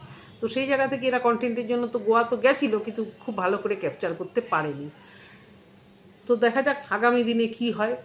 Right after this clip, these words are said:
উম, এরপরে নেক্সট কনটেন্ট কি হয়। আর বন্নির কাছে তো কনটেন্ট আছেই, সেই ভিডিও তো আসবেই, নিশ্চয়ই খুব ভালো ভিউজ হবে। কিন্তু এখনও পঞ্চাশ হাজার কিন্তু,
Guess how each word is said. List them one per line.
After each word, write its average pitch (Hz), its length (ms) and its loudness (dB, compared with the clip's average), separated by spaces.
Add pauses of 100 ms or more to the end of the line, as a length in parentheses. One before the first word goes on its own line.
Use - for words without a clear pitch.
উম, 180 360 -8
এরপরে 202 480 2
নেক্সট 214 540 -2
কনটেন্ট 208 460 2
কি 226 120 2
হয়। 196 260 -2 (400)
আর 185 100 -8
বন্নির 220 340 2
কাছে 226 220 0
তো 220 120 0
কনটেন্ট 196 420 -2
আছেই, 180 300 -2
সেই 196 180 2
ভিডিও 190 300 2
তো 190 100 -4
আসবেই, 175 400 -4 (140)
নিশ্চয়ই 190 320 0
খুব 185 220 -10
ভালো 185 180 0
ভিউজ 190 280 -4
হবে। 196 140 0
কিন্তু 190 240 -2
এখনও 208 300 0 (600)
পঞ্চাশ 226 340 2
হাজার 269 240 0
কিন্তু, 254 360 -4